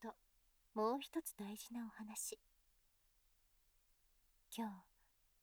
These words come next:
私の視線に気づいたのよね。それは、なぜなのかしら。昨日ほっぺに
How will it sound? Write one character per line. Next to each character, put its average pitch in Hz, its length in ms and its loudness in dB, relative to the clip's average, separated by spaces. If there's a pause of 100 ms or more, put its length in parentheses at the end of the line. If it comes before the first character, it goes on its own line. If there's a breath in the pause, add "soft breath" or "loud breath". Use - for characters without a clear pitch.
(160)
私 214 420 8
の 254 140 2
視 - 100 -2
線 269 340 -2
に 262 120 -6
気 - 180 2
づ 226 140 0
い 285 80 4
た 269 120 -4
の 214 120 -2
よ 180 180 -10 (100)
ね。 240 200 -4 (1080)
そ - 220 0
れ 214 360 -4
は、 247 380 -8 (680)
な 214 160 6
ぜ 370 180 -2
な 302 120 -4
の 233 140 0
か 214 160 -8
し - 260 -8
ら。 180 200 -14 (1800)
昨 226 180 6
日 220 100 6 (220)
ほ 220 160 -4
っ 254 60 -4 (180)
ぺ 254 60 -4
に 220 260 -8